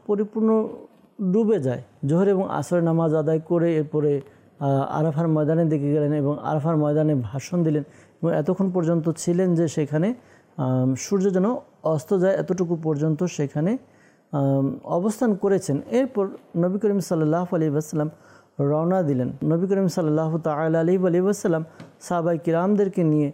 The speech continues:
যেতে লাগলেন। যেতে, যেতে, যেতে, যেতে পথিমধ্যে এক সাহাবী রাদিয়াল্লাহু তাআলা আনহু নবী করিম সাল্লাল্লাহু আলাইহি ওয়াসাল্লামকে বলতে লাগলেন, "ইয়া রাসূলুল্লাহ সাল্লাল্লাহু আলাইহি ওয়াসাল্লাম, মাগরিবের সময় তো হয়ে গেছে, নামাজ পড়ার ব্যাপারে,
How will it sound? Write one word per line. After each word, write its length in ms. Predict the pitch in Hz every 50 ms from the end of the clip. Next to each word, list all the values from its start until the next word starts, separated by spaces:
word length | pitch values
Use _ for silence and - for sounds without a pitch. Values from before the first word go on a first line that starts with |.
| - -
যেতে 360 | 175 156 156 202 214 220 220
লাগলেন। 460 | 196 170 147 131 135 135 131 143 147
যেতে, 260 | 143 165 175 170 190 175
যেতে, 220 | 180 170 170 170
যেতে, 240 | 156 165 151 170 175
যেতে 340 | 156 160 143 151 160 151 - - - - -
পথিমধ্যে 520 | 208 202 220 226 196 165 143 135 151 156 - - - - - _ _ _
এক 140 | 175 175 170
সাহাবী 400 | - - 165 139 165 185 185 190
রাদিয়াল্লাহু 560 | 175 165 147 165 170 156 147 165 170 180 196
তাআলা 380 | 185 190 170 156 151 147 156 156
আনহু 400 | 151 151 143 139 151 151 147 151 - - - - - _ - -
নবী 180 | 196 240 240 247
করিম 220 | 233 247 240 226
সাল্লাল্লাহু 600 | 196 - - 196 170 160 151 156 180 185 170 -
আলাইহি 200 | 165 147 147 139
ওয়াসাল্লামকে 540 | 139 151 147 - 214 240 247 208 160 - 160
বলতে 360 | 143 147 160 196 208 190 190
লাগলেন, 300 | 160 151 131 135 139 135
"ইয়া 220 | 143 151 165 175 175
রাসূলুল্লাহ 480 | 156 147 - 156 135 131 127 131 135 131 - - - - - _ _ _ -
সাল্লাল্লাহু 560 | - - 190 180 170 147 143 147 147 131 147
আলাইহি 160 | 135 131 127
ওয়াসাল্লাম, 360 | 123 123 - - 131 127 135 - - - - - _ _ _ 131
মাগরিবের 420 | 139 147 147 139 151 170 165 170
সময় 340 | - - - 143 151 170 180
তো 100 | 175 165
হয়ে 200 | 131 143 143 127
গেছে, 280 | 131 120 - - 131 - - - - - _ _ _
নামাজ 340 | 143 135 139 147 160 165 160 -
পড়ার 220 | 175 156 151 156
ব্যাপারে, 380 | 147 143 139 131 147 139 131 139